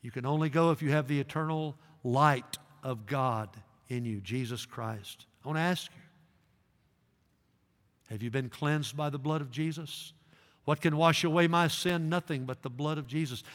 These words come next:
Have you been illumined by the light of the Lord? Do you have the light of God burning in you?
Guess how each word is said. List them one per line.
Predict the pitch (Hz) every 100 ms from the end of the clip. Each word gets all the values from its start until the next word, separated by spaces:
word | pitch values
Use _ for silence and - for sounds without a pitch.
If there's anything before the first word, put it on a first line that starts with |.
| - -
Have | 165 160
you | 175
been | 175
illumined | 175 170 170 180 190 190 202 202 - - - _ _ _ _ _ _ _ _ -
by | 151
the | 147
light | 139 151 165 165 - -
of | 143
the | 143
Lord? | 151 170 165 - _ _ _ _ _
Do | 160
you |
have | 185
the | 160
light | 160 160 175
of | 151
God | 147 156 165 113
burning | 143 165 160
in | 165
you? | 160 180